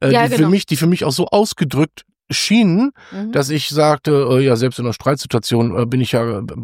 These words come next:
Speaker 1: respektvoll, cool geblieben, dies, das, jenes, äh, hab aber irgendwas gesagt, was hängen bleibt,
Speaker 2: Mhm.
Speaker 1: ja,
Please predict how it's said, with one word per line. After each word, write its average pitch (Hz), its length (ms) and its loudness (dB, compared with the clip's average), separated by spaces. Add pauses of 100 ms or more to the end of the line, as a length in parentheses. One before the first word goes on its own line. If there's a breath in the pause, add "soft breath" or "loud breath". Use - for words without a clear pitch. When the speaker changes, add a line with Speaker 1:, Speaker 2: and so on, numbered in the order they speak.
(140)
Speaker 1:
respektvoll, 127 800 0 (140)
cool 139 140 4
geblieben, 123 460 2
dies, 123 180 -2
das, 120 240 0
jenes, 139 460 0 (480 loud breath)
äh, 123 200 -2 (120)
hab - 180 -2
aber 180 200 2
irgendwas 226 400 0
gesagt, 196 760 0 (840)
was 160 200 -2
hängen 131 360 0
bleibt, 90 520 -6
Speaker 2:
Mhm. - 100 -4
Speaker 1:
ja, 139 200 2